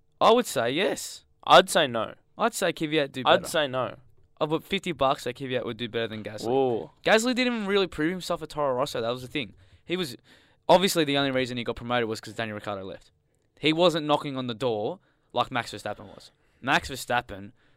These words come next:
Speaker 1: knocked the door down. Didn't just knock
Speaker 2: I
Speaker 1: on
Speaker 2: don't
Speaker 1: it.
Speaker 2: think Kvyat's knocked the door, though.
Speaker 1: Kvyat's knocked the door before.
Speaker 2: Mm, you
Speaker 1: He's
Speaker 2: bet-
Speaker 1: play-, he's, he's raced at Re-, uh, Red Bull before. He did make a couple of mistakes which saw him go, but he's quick. He's always been quick, Danny Kvyat.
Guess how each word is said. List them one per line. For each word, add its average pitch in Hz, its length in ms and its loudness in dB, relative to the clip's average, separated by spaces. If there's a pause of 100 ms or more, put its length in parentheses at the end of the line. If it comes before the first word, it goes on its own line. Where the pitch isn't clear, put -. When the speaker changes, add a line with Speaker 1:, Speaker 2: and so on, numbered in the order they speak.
(120)
Speaker 1:
knocked 135 520 0
the 110 80 -6
door 107 400 -4 (120)
down. 110 440 -2 (420)
Didn't 165 140 -4
just 135 120 -6
knock 110 280 -2
Speaker 2:
I - 20 -14
Speaker 1:
on 113 80 -4
Speaker 2:
don't 139 160 -2
Speaker 1:
it. 156 100 -8
Speaker 2:
think - 40 -16 (140)
Kvyat's 110 220 -6
knocked 110 200 -14
the - 40 -20
door, 73 220 -12
though. 67 140 -14 (840)
Speaker 1:
Kvyat's 156 320 2
knocked 127 180 -6
the 98 60 -20
door 101 120 -4
before. 120 260 -10
Speaker 2:
Mm, 120 160 -10 (160)
you - 200 -14
Speaker 1:
He's 107 140 -10
Speaker 2:
bet- - 40 -20
Speaker 1:
play-, 151 280 4
he's, 143 120 2
he's 135 340 0
raced 160 240 6
at - 100 -4
Re-, 117 160 -8
uh, 113 160 2
Red 107 200 -4
Bull 98 100 -14
before. 104 440 -10 (320)
He 117 120 -12
did 143 160 -2
make 135 160 0
a 117 60 -10
couple 120 240 -8
of 117 40 -10
mistakes 107 380 -6
which - 160 -12
saw 107 160 -6
him 98 180 -10
go, 95 300 -8 (340)
but 113 120 -8
he's 127 200 -4
quick. - 360 -14 (480)
He's 117 180 -8
always 123 240 0
been 107 180 -12
quick, - 200 -14
Danny - 200 -18
Kvyat. - 300 -20